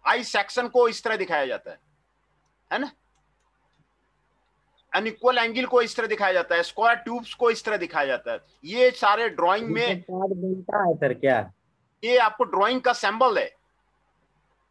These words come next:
Speaker 2: अच्छा, symbol है ना?
Speaker 1: हाँ, ये symbol है। एच सेक्शन को इस तरह दिखा देते हैं, Rectangular tubes को इस तरह दिखाते हैं,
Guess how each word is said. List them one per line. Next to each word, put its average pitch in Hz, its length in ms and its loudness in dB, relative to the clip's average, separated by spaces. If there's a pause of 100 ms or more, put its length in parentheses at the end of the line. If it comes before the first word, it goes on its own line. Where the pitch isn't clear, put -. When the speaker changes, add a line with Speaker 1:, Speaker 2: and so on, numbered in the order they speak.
Speaker 2:
अच्छा, 117 440 -8
symbol 123 500 -2
है 110 60 -6
ना? 113 220 -10 (220)
Speaker 1:
हाँ, 175 220 2
ये 202 160 -2
symbol 214 440 0
है। 127 160 -2 (180)
एच 196 180 0
सेक्शन - 400 -6
को 233 140 -6
इस - 160 -10
तरह 226 100 -6
दिखा 190 240 0
देते 160 220 -6
हैं, 147 140 -6 (220)
Rectangular 214 400 -2
tubes 214 360 -12
को 233 180 2
इस 208 140 -4
तरह 196 120 -2
दिखाते 131 360 -6
हैं, - 120 -20